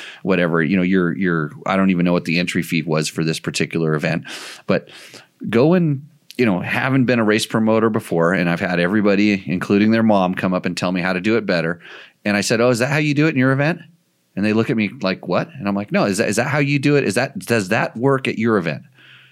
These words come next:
And they, they always kinda, like, look at me like, "What, what do you mean?" And I'm like, "Yeah, I know. That's what I mean." <laughs> You don't, you don't know. You have no idea. And there's reasons. But anyways, kinda back to the,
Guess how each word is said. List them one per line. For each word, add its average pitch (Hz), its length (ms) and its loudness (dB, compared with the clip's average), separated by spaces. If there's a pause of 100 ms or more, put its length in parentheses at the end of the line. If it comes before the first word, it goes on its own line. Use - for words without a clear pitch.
(640)
And 95 140 -4
they, 95 140 -2
they 95 180 -2
always 95 280 0
kinda, 92 200 -2
like, 85 180 -4
look 95 160 -2
at 98 60 -4
me 95 100 -2
like, 85 200 -4
"What, 95 200 -2
what 95 120 0
do 104 60 0
you 104 60 0
mean?" 107 280 -2 (120)
And 85 140 -6
I'm 85 60 -6
like, 85 180 -6
"Yeah, 110 140 0
I 95 80 0
know. 92 160 0
That's - 380 -4 (380)
what 95 240 0
I 87 80 2
mean." 87 320 0 (300)
<laughs> - 160 -2
You 120 220 -2
don't, - 400 -4
you 139 100 4
don't 127 260 2
know. 104 260 2
You 101 180 4
have 104 140 0
no 107 160 2
idea. 95 260 2
And 78 100 -2
there's 92 160 0
reasons. 95 300 0 (260)
But - 240 0
anyways, 127 300 2
kinda 160 200 0
back 131 380 -2
to 117 140 0
the, 101 200 0